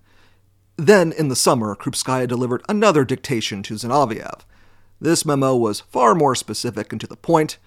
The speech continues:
directly calling for Stalin to be removed and that his bullying attitude made him a good revolutionary, but a terrible fit for general secretary.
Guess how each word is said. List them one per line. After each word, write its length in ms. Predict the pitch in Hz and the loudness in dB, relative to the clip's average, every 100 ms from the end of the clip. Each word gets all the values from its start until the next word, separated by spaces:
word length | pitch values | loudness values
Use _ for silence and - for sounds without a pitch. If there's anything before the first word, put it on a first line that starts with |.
| _ _ _ | _ _ _
directly 400 | 110 123 - 131 | -6 -4 -2 -4
calling 380 | - 135 127 117 | -6 -4 -4 -6
for 100 | 110 | -10
Stalin 380 | - 117 120 117 | -4 -2 -2 -4
to 80 | 107 | -8
be 100 | 101 | -6
removed 560 | 101 117 147 135 131 | -6 -2 0 0 -4
and 140 | 127 107 | -8 -8
that 120 | 101 | -8
his 260 | 110 85 - _ | -10 -12 -14 _
bullying 360 | 160 185 147 110 | 4 4 4 0
attitude 520 | 110 101 - 117 104 _ | -4 -6 -6 -6 -6 _
made 220 | 127 127 | -6 -4
him 180 | 113 127 | -4 -6
a 100 | 110 | -6
good 260 | 104 135 110 | -2 -2 -2
revolutionary, 760 | 107 - 226 - 143 107 101 - _ _ _ | -4 0 0 0 -2 -2 -4 -8 _ _ _
but 100 | - | -18
a 120 | - | -16
terrible 560 | - - 262 254 135 - | -18 -10 -2 2 2 -2
fit 300 | - 151 - | -2 -2 -2
for 100 | 101 | -10
general 320 | - 101 - | -8 -8 -8
secretary. 680 | - 180 113 - - - | -2 -2 -2 -10 -12 -14